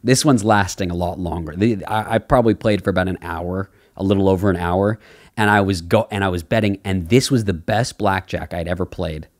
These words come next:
Best, it was, like, accurate. So fast forward, I cashed out with eleven thousand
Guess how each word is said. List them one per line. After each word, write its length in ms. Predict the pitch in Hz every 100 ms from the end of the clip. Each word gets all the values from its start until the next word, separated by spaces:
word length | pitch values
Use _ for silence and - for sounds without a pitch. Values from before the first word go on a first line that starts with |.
| _ _
Best, 300 | - 113 -
it 120 | 98
was, 160 | 90 87
like, 160 | 85 -
accurate. 560 | 135 139 - 127 127 - _
So 300 | - 107 90 - _
fast 300 | 151 151 -
forward, 460 | 160 151 170 185 185 _ _ _ _ _ _ _
I 180 | - 160
cashed 320 | 175 175 160 143
out 300 | 110 104 _ _ _ _ _ _ _
with 180 | 113 117
eleven 500 | 110 101 117 139 156
thousand 600 | 147 117 110 110 104 101